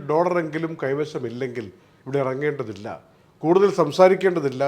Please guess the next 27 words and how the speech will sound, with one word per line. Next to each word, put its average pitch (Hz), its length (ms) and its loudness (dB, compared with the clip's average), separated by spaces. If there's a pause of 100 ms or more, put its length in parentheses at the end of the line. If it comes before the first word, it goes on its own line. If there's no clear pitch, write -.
(140)
തിരിച്ചു 180 340 -6
പൊയ്ക്കോളൂ 143 400 -6
എന്ന് 127 160 -10
പറഞ്ഞ് 139 260 -4 (520)
അതേ 180 200 10 (220)
ഫ്ലൈറ്റിൽ 185 460 6
തന്നെ 156 200 0 (140)
തിരികെ 165 320 4 (520)
യു 151 60 0 (100)
എയിലേക്ക് 151 420 -2
കയറ്റി 135 340 -2
കൊണ്ടുവന്ന 131 360 -4 (120)
സാഹചര്യം 139 500 2 (440)
ഞങ്ങളുടെ 151 380 0
മുന്നിൽ 139 240 0 (160)
മൂന്ന് 208 320 2
നാല് 147 260 -4
കേസുകൾ 147 400 -2 (520)
ഗ്രൂപ്പുകളായി 151 540 2 (100)
പോയവർ, 180 360 4 (280)
അതിൽ 151 140 0 (120)
കുറച്ചു 208 340 4
പേരെ 175 220 6 (340)
തിരിച്ചയക്കപ്പെട്ടവർ 139 840 -4 (400)
അങ്ങനെ 127 240 -2
റിപ്പോർട്ട് 143 300 -4
ചെയ്യപ്പെട്ടിരിക്കുകയാണ്. 107 760 -10